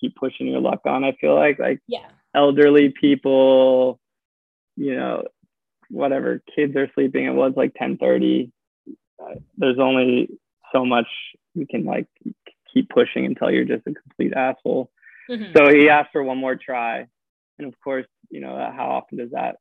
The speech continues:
Speaker 1: work out? And he
Speaker 2: Yeah.
Speaker 1: actually did land it on that try
Speaker 2: Wait, he
Speaker 1: after
Speaker 2: did?
Speaker 1: hours. Yeah, he did.
Speaker 2: Damn.
Speaker 1: He did. And she came out kinda mad, but she was like,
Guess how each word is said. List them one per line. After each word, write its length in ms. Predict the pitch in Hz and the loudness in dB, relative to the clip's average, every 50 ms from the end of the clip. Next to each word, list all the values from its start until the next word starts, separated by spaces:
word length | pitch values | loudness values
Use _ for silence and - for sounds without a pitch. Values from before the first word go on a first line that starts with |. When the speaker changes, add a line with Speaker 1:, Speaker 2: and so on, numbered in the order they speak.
| _ - | _ -10
Speaker 1:
work 180 | 127 123 - | -10 -10 -8
out? 300 | - - - - - - _ - | -8 -8 -8 -8 -10 -12 _ -20
And 160 | 135 131 131 131 | -18 -14 -12 -8
he 140 | 127 131 | -4 -2
Speaker 2:
Yeah. 100 | 131 135 | 0 2
Speaker 1:
actually 420 | 131 139 139 - - - 139 139 127 170 | 2 2 2 0 0 0 0 0 0 2
did 240 | 143 135 131 131 127 | 4 4 4 4 2
land 320 | 127 123 123 123 123 120 120 | 0 -2 0 0 0 0 0
it 240 | 120 131 127 - _ _ - | 0 0 0 -4 _ _ -12
on 300 | 135 120 120 120 120 120 | -12 -10 -10 -10 -12 -12
that 320 | 123 127 127 131 - - _ _ _ - | -12 -10 -10 -10 -10 -10 _ _ _ -12
try 320 | - - 139 - - - | -6 -4 -4 -2 -2 -2
Speaker 2:
Wait, 120 | - - 233 | -2 -2 -2
he 60 | 262 | -2
Speaker 1:
after 140 | - - - | -2 -2 0
Speaker 2:
did? 180 | - - - | 0 0 0
Speaker 1:
hours. 400 | - - - - - - - - - _ - | -2 -2 -4 -4 -4 -6 -6 -8 -10 _ -2
Yeah, 220 | - 151 156 156 | 2 4 6 8
he 100 | 147 151 | 8 8
did. 380 | 135 143 156 151 135 131 120 117 _ _ _ _ _ _ | 8 6 6 4 4 -2 -6 -12 _ _ _ _ _ _
Speaker 2:
Damn. 420 | - 226 220 247 254 247 226 202 190 | -10 -8 -6 -4 -4 -4 -4 -4 -2
Speaker 1:
He 80 | 143 | 0
did. 200 | 147 135 135 - - _ _ _ _ - _ _ _ _ _ _ _ _ _ _ _ _ | 0 0 0 -2 -8 _ _ _ _ -20 _ _ _ _ _ _ _ _ _ _ _ _
And 120 | - 160 147 - | -2 -2 0 0
she 100 | 202 - | 0 2
came 220 | - 220 208 208 | 2 2 4 4
out 200 | 208 208 196 - | 4 2 2 0
kinda 200 | - 190 190 185 | -4 -6 -6 -6
mad, 500 | 160 143 139 139 147 156 170 - 180 160 | -6 -6 -6 -6 -4 -4 -4 -4 -6 -6
but 120 | - 135 - _ | -8 -10 -10 _
she 100 | - 156 | -6 -6
was 120 | 151 143 135 | -6 -4 -4
like, 260 | 139 131 127 120 | -4 -4 -6 -6